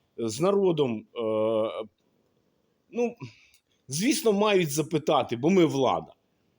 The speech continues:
Але визначати має не Корчинський, розумієте, не Арестович.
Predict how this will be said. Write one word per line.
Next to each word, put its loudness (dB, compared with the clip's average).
Але 4
визначати 2
має 0
не 0
Корчинський, -4
розумієте, -2
не 0
Арестович. 0